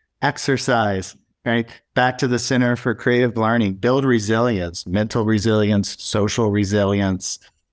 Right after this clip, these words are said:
right? There's different types of resilience, physical resilience. But take the time and be intentional, because what we've lost in healthcare is our purpose.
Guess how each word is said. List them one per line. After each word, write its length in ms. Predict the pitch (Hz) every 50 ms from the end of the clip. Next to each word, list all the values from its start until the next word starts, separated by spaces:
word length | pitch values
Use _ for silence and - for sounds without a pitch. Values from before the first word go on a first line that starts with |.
| _ _ _ _ _ _ _ _ _ _ _ _ _ _
right? 220 | 110 110 107 101
There's 220 | - 113 98 87 -
different 360 | - 113 107 - 113 95 -
types 320 | - - 113 101 - -
of 120 | 107 101 98
resilience, 680 | 98 87 92 101 95 92 92 87 85 85 - - - - _
physical 480 | - 92 87 131 101 - - 110 107 101
resilience. 720 | 104 104 101 104 107 107 107 107 101 101 101 - - - - _ _ _ _ _ _ _ _ _ _ _ _ _ _ _ _ _ _ _ _ _ _ _ _
But 180 | 117 101 - -
take 340 | - - 147 151 - - -
the 100 | 151 -
time 480 | - - - 123 113 113 107 104 104
and 120 | 98 95 92
be 120 | 95 92
intentional, 720 | 87 85 - - 104 92 87 - 92 87 85 87 92 - _ _ _ _ _ _ _ _ _ _ _ _ _
because 260 | - - - 127 107
what 220 | 113 113 135 143 139
we've 220 | 143 135 120 110
lost 420 | 110 110 110 113 123 123 - - 117
in 80 | 107
healthcare 560 | 104 98 113 104 104 - - - 107 95 95
is 120 | 92 87 87
our 100 | 80 -
purpose. 640 | - - - 95 87 - 87 82 - - - -